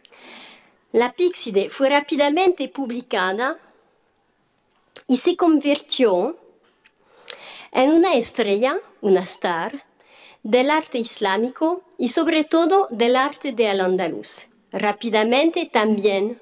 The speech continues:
su rica iconografía acarreó un caudal de publicaciones en el mismo tiempo en el que se escribía la historia de al-andaluz. Dossi publicó su gran cuadro de la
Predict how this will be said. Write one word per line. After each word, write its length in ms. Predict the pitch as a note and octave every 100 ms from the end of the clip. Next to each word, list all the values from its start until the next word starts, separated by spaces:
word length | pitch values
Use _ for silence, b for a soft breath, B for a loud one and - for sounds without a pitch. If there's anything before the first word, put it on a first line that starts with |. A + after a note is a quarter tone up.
| _
su 320 | - - B3
rica 400 | B3+ D#4+ - E4+
iconografía 920 | D#4 B3 A#3 G3+ G3+ F#3+ - C4 F3+ - B B B -
acarreó 640 | G3+ A3+ G#3+ G3+ G#3+ C#4+
un 240 | - A#3+ A3+
caudal 720 | - D4+ C4+ B3+ C4 A#3 A3
de 120 | G3+
publicaciones 1080 | G#3 G3+ F#3+ F#3+ F#3 - C4+ C#4+ E4+ E4+ - B B B B B
en 180 | A3+
el 140 | A3+ A#3+
mismo 360 | F4+ G4+ D4+
tiempo 580 | C#4+ - G#3+ A3 C4+ C4+ -
en 200 | A3 A3+
el 160 | B3+
que 120 | B3+
se 200 | A3+ G3+
escribía 640 | G3+ - C4 B3+ C4+ D#4+ D#4+
la 160 | A3+ G3+
historia 640 | G3+ - B3 B3+ C#4 C#4
de 220 | G#3 G#3
al-andaluz. 880 | G3+ F#3+ G3 F#3 E3 E3+ - - - _ _ _ B B B B B B
Dossi 640 | G#3+ A3 A3 - B3+ E4 - _ b b b
publicó 460 | - A#3+ A3+ A3+ D#4
su 160 | - G#3+
gran 300 | B3+ C#4+ C#4+
cuadro 560 | A#3+ A3+ A#3+ C#4+ E4+
de 160 | D4 G#3+
la 240 | G3 F#3